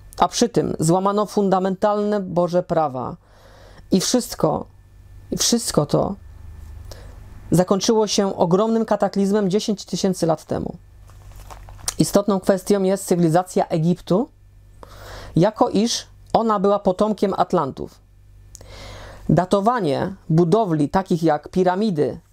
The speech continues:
czy na przykład Sfinks jest, e, błęde-, błędne. W rzeczywistości budowle te, e, one,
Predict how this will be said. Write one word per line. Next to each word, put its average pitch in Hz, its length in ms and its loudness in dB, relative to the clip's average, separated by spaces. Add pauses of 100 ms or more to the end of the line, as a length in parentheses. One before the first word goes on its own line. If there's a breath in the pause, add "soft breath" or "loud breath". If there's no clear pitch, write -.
(320)
czy 147 600 0
na 147 100 0
przykład - 340 -2
Sfinks - 540 -2 (880 loud breath)
jest, 175 420 0
e, 165 260 2
błęde-, 165 560 2 (220)
błędne. 156 560 2 (220)
W - 40 2
rzeczywistości 196 680 2
budowle 185 480 2
te, 196 260 0 (1700 soft breath)
e, 156 340 0 (140)
one, 208 340 0